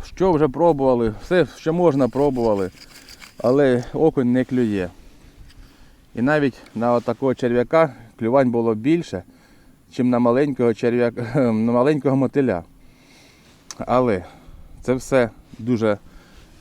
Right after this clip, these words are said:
розтягнуто по часу. От ловили з дев'ятої до першої. Я піймав там, не знаю, десятки до трьох рибин. Трошки мене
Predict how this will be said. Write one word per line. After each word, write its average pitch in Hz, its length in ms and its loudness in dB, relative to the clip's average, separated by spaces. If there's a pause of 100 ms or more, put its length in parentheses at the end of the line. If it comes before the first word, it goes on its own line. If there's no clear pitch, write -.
(120)
розтягнуто 117 560 -2
по 120 140 -4
часу. 92 500 -6
От 104 140 -8 (640)
ловили 139 380 2
з 110 40 -6
дев'ятої 139 600 0 (420)
до 117 160 -4
першої. 87 520 -8 (500)
Я 180 160 4
піймав 147 360 2
там, 117 160 0
не 117 100 2
знаю, 95 380 -2 (160)
десятки 120 400 -4
до 120 100 -4
трьох 117 260 -4
рибин. 170 360 0 (1500)
Трошки 151 280 0
мене 131 340 2